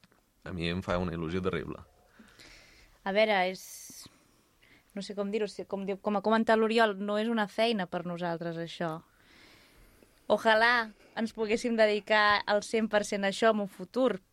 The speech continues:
Speaker 2: però, em, ho disfrutem i, sobretot, també és com un objectiu que volem potenciar un Penedès, potenciar unes varietats, em, autòctones, un territori,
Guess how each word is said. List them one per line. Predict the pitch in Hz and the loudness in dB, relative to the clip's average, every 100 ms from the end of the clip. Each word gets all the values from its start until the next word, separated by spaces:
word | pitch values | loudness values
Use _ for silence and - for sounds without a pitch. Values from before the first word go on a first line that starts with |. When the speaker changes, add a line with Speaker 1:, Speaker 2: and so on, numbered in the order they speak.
| _ | _
Speaker 2:
però, | 190 196 190 185 180 180 175 175 180 - - - _ - - _ | 0 2 4 4 2 2 2 0 -4 -12 -14 -16 _ -20 -20 _
em, | - 202 202 202 | -4 -2 0 -2
ho | 208 | -4
disfrutem | 202 - 202 196 233 262 320 339 254 | -4 -4 -6 0 2 4 2 -2 -6
i, | 214 208 196 190 185 185 185 - | -6 -4 -2 -2 -4 -4 -6 -8
sobretot, | - 208 196 190 214 226 - _ _ _ | -4 -2 0 0 0 0 -2 _ _ _
també | 214 208 214 226 240 | -2 0 2 4 2
és | - 208 202 196 190 - - - - - - | 0 -2 -2 -2 -6 -10 -10 -14 -16 -20 -4
com | 214 220 | 0 2
un | 233 | 2
objectiu | 233 - 226 - 233 247 294 311 _ - - - - - - | 2 0 -2 -4 -2 0 0 -4 _ -20 -20 -20 -20 -20 -4
que | 220 208 190 185 | 2 4 4 2
volem | 185 196 208 220 - - - - - | 0 2 2 2 -4 -16 -20 -20 -4
potenciar | 226 214 208 208 220 | -2 2 0 2 2
un | 220 | 2
Penedès, | 220 220 208 208 240 294 311 - - | 0 0 0 0 0 0 -2 -12 -14
potenciar | 202 190 202 214 | -6 -4 -2 -2
unes | 214 214 | -2 0
varietats, | 208 202 - 226 269 - - - _ | 0 0 2 2 0 -6 -12 -16 _
em, | 185 185 185 | -2 -2 -2
autòctones, | 185 220 220 240 247 254 - | -2 -2 -2 -2 0 -2 -2
un | 208 | -4
territori, | 220 202 190 226 226 | -2 -4 -2 0 0